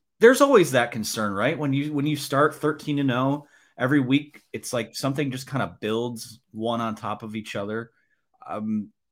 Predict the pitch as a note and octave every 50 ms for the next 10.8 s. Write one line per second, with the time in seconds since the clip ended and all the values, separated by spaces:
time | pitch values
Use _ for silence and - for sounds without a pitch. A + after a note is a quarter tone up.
0 | _ _ _ _ - C#3 C3+ B2+ C3 B2+ C3 D3+ C#3 C3+ - - _ - C#3 C3
1 | B2+ C3 C3+ C3+ D3+ C#3+ C#3 C3 B2+ - - B2+ A#2+ - - - A#2 A2+ A#2+ -
2 | - A2+ A2+ _ _ _ _ - - - A#2+ A#2 G#2+ - A2+ G2+ - _ _ _
3 | _ - G#2+ G#2 G#2 G#2 G2+ G2+ G2+ G2+ G2+ G2+ G#2 G2+ - _ _ _ _ _
4 | _ _ _ _ - - - C3 B2+ C3+ B2+ A#2+ G#2+ G2+ A2+ G#2+ G2 - - _
5 | _ _ _ - A#2 B2+ - - C3 C3 A#2 A2+ G2 G#2 A2+ A#2 A#2 - - A#2
6 | A2+ G2 F2+ G#2+ G#2 G#2+ G#2+ G#2 G2+ G2 G2 G#2 G2+ A#2+ A2+ G#2+ G#2+ G#2+ G2+ -
7 | - G2 F#2 F#2+ G2 A#2 C3+ C3+ _ _ _ _ _ _ - F#2+ G2 G2+ F#2+ -
8 | G2+ G#2 A2 G#2+ G#2+ G#2+ G#2+ F#2+ F#2 A2 G#2 G2+ F#2 G2+ G2 G2 G2 F#2+ G2 B2+
9 | C3 - A#2+ A2+ - A2+ A2 A2+ A2 G#2+ G#2+ A2 A2 A2 - - A2+ B2+ C#3 B2+
10 | A#2 G#2 - C3 B2+ A#2+ A2 - B2 A#2+ A#2 G#2+ A2+ G#2+ G#2 G2+